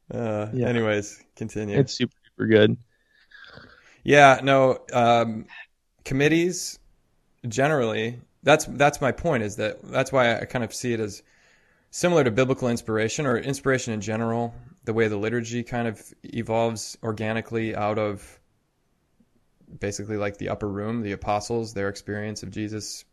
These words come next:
Speaker 1: at the Last Supper and the resurrection and after Pentecost, like, what, how all of that crystallizes into what we have now, like, with the Eastern Rite and the Roman Rite, and, like, how it gets handed on to us today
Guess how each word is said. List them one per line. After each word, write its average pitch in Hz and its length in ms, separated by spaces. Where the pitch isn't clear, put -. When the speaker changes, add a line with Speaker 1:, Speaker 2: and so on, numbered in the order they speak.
Speaker 1:
at 107 100
the 101 80
Last 101 240
Supper 120 420
and 104 100
the 92 60
resurrection 104 800
and 92 160
after 113 180
Pentecost, 117 560
like, 107 100
what, 120 200
how 131 300
all 127 280
of 120 80
that 110 160
crystallizes 139 800
into 113 260
what 110 180
we 113 140
have 107 420
now, 107 440
like, 104 180
with 101 120
the 101 140
Eastern 107 300
Rite 104 380
and 98 80
the 95 40
Roman 101 300
Rite, 101 460
and, 92 200
like, 107 120
how 123 200
it 117 80
gets 113 300
handed 117 340
on 107 180
to 110 160
us 107 160
today 101 600